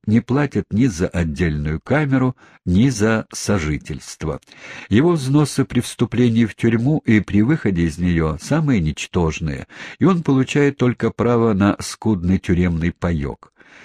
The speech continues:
Для обеспечения им заключённых некоторые благотворители оставляли по завещанию незначительные пожертвования.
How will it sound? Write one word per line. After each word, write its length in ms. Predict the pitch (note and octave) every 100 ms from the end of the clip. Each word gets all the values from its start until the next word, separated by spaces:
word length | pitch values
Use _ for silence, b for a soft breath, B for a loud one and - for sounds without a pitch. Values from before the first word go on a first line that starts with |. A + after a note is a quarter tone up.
| B B
Для 200 | F#2+ A2+
обеспечения 880 | - G#2+ A#2 - C3 B2+ - G#2+ A2+
им 320 | - A2+ G2 -
заключённых 920 | F2+ A2+ G2+ G2 - B2+ A#2 F2+ -
некоторые 640 | F#2 G2 - F#2+ F#2 F2+ -
благотворители 1000 | F2 F#2 F2+ - F2 F#2 C3 - F#2 E2 - -
оставляли 840 | F#2 - F#2 F2+ G2+ G2 F#2 - - _ _ _
по 180 | G#2+ F#2
завещанию 800 | F#2 F#2 F#2 - A#2 A#2 A2+ G2
незначительные 840 | F2+ D#2+ E2 - G#2+ F#2+ F#2+ G2+
пожертвования. 920 | - G#2 C#3 - - C#2+ C#2+ C#2+ C#2+